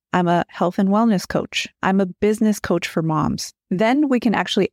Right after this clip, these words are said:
ask it to do something for us. Again, you wanna be as detailed as possible. For example, "I'm a business coach for moms. What are five things I can talk about on my YouTube channel?" When you click enter,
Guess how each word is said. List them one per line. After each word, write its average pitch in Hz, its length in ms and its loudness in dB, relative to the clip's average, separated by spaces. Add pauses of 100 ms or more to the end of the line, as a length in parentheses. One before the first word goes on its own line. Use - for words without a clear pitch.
ask 170 440 -2
it 185 120 2
to 190 100 -2
do 160 160 2
something 156 380 0
for - 240 -2
us. - 320 -8 (100)
Again, 190 320 0
you 180 100 2
wanna 202 180 2
be 185 180 2
as 170 140 0
detailed 185 500 0
as 180 120 -2
possible. - 600 -6
For 220 300 0
example, 180 480 -2 (100)
"I'm 220 220 2
a 240 40 2
business 220 440 0
coach 196 320 -2
for - 180 -2
moms. - 640 -4
What 214 200 0
are 427 120 2
five 226 420 -2
things 202 320 2
I 180 80 0
can 175 140 0
talk 165 240 -2
about 156 220 2
on 156 100 2
my 156 100 2
YouTube 156 380 0
channel?" - 360 -2 (180)
When 180 120 0
you 175 80 -2
click 247 300 -2
enter, 190 500 0